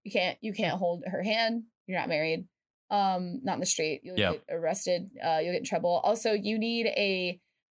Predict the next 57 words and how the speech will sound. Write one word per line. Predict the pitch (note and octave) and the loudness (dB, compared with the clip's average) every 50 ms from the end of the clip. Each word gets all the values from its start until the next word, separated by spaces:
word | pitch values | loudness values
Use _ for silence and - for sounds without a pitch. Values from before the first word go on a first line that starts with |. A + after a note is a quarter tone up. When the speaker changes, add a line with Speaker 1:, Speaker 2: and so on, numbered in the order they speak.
| _ _ _ _ _ - | _ _ _ _ _ -2
Speaker 1:
permit | - C#4+ E4 D#4 B3 G#3 G3 - - - - - | 0 2 2 4 2 2 0 0 -4 -8 -8 -6
to | - G3+ | -6 -4
drink | F#3+ F3 - - A3+ A#3 G#3+ A3 - - | -4 -4 -4 -4 -2 -2 -2 -2 -4 -4
alcohol | - - G3+ G3 G3 F#3 F3+ F#3+ F3+ F3+ F#3 F3+ | 0 0 0 0 0 -2 0 2 4 4 4 4
if | F3 F#3 F#3 - | 2 0 -2 -4
you're | - F3+ | -4 -2
not | F#3 F#3 F3+ - - | -2 -2 -2 -2 -2
in | - F#3 F#3 F3+ | -2 -2 0 0
a | F3 | -2
hotel | F3 E3+ F#3+ F3 E3+ - F#3+ E3+ E3+ E3+ | 0 0 -2 -2 -2 0 0 2 2 2
room | E3+ E3+ F3 E3+ E3 E3+ | 2 0 -2 -2 -2 -2
that | E3+ E3 D#3+ D3+ - | 0 0 0 0 0
is, | F#3+ F3+ E3+ E3 E3 E3 D#3 - | 0 0 0 0 0 0 0 0
like, | E3+ D#3 D#3 D3 - - _ _ _ _ _ _ _ _ _ _ _ _ _ _ _ | 0 0 -2 -2 -6 -12 _ _ _ _ _ _ _ _ _ _ _ _ _ _ _
Speaker 2:
Wow. | F2+ F2 F2+ F2+ F#2 G2 G2 F2 D#2+ - | -2 0 2 2 2 2 2 0 -2 -4
Speaker 1:
you | F#3+ F#3 | -6 -4
know, | F#3 F3 E3 F3 | -4 -4 -4 -6
for | - - G#3+ G3+ F#3+ | -4 -2 -2 -2 -2
tourism. | - - F#3+ F3+ F3+ F#3 F3+ F3+ F3+ E3+ F3+ F#3 - _ - | -2 -4 -4 -2 -2 -2 -2 -2 -4 -4 -6 -10 -12 _ 0
Speaker 2:
Yeah. | G#2+ G#2 G#2 G2+ F2 - | 2 2 4 2 2 0
Speaker 1:
Uh, | - F#3+ G3 F#3+ F#3 F#3 F3 - - | 0 0 2 2 2 2 0 0 -4
y-, | - G3 G3+ - - | -8 -8 -8 -6 -4
eh, | - F#3+ F#3 F3+ D3 | -2 0 2 2 0
yeah, | - G3 F3 D3 D#3+ E3 - - | 0 0 2 2 2 2 2 2
and | F#3 F3+ | 0 0
you | E3 C#3+ F#3 | 0 0 0
also | G3 - G#3 F#3 | 0 0 0 -2
can't | F3 - - D#3+ - - | -2 -2 -4 -4 -4 -4
be | D#3+ | -4
gay | G3 G3+ G#3 G#3 A3 B3+ A#3+ - _ - | 0 2 2 2 2 0 -4 -8 _ -6
at | F#3+ | -2
all. | F#3 F#3 F#3+ G3 G3+ | 0 0 0 0 -2
You're | G3+ F#3+ | -4 -4
not | F3+ | -2
allowed | E3 E3 E3 F3 | -2 -2 -2 -4
to | F3 | -4
be | - | -6
gay. | F3+ - G#3 G3 G3 G#3 G#3 G3+ _ _ | -4 0 0 2 2 0 -2 -4 _ _
Speaker 2:
Hmm. | - G2 F#2+ F#2 - | 0 0 2 2 0
Speaker 1:
Uh, | - F#2+ F3+ | 0 -2 -2
you | F3 F#3+ F#3 F#3 | -2 -2 -4 -2
will | F3+ F3+ F3 E3+ | 0 2 2 2
get | F#3 F3+ F3 - - | 2 2 0 -2 -2
in | - C3 E3+ E3 F3 F3 F3 F3 | -4 -8 -8 -8 -8 -10 -10 -6
serious | - - F#3 F3+ F3 | -4 -4 -4 -4 0
trouble. | - A3 A3 B3 A#3+ | 0 0 2 0 0
You | A#3 A#3 A#3 | 2 2 2
also | C4+ - C4+ | 4 2 0
can't | - - B3 A3 F3+ - - | 0 0 0 0 0 0 -4
curse | - - A#3+ A3+ A3 G3 - - | -6 -4 -2 -2 -2 -2 -4 -4
in | F#3+ F3 | -6 -6
the | D#3 | -4
streets. | D3+ - - E3 F3 G#3+ - - - - - - | -4 -4 -2 -2 -2 0 0 0 0 0 -2 -6
You're | - E3 | -8 -8
not | D#3+ D#3+ | -6 -2
allowed | E3 E3 E3+ F3 E3+ F3 | -2 0 0 0 -2 -2
to. | - - - A#2+ F3 G3+ | -4 -2 -2 -2 -2 -4